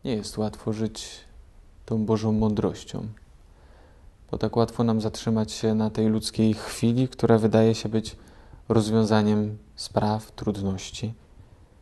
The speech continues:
Ale potrzeba nam tej odwagi, Bożej odwagi. A kiedy brakuje nam mądrości, to święty Jakub nam podpowiada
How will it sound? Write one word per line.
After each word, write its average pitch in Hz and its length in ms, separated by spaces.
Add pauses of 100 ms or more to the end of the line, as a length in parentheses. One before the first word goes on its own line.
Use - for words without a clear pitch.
(800)
Ale 123 160
potrzeba 139 380
nam 123 160
tej 123 120
odwagi, 110 500 (1120)
Bożej 117 380
odwagi. 104 560 (1400)
A 113 80
kiedy 123 240
brakuje 131 340
nam 131 140
mądrości, 139 840 (400)
to 110 80
święty 113 300
Jakub 110 420
nam 113 140
podpowiada 110 800